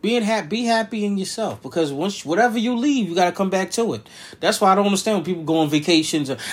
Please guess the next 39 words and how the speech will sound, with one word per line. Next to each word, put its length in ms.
"I 100
just 140
need 120
a 40
vacay. 360
I 140
need 60
to 100
get 200
out 140
of 60
town." 340
Well, 140
you 100
come 220
back 240
to 60
town, 340
you 140
mad, 440
mad 300
in 320
the 80
first 300
place. 400
That 100
ha-, 200
that 100
happened 240
to 40
me 80
one 140
time. 180
I 60
was 140
in 60
a 40
relationship. 540
Oops. 260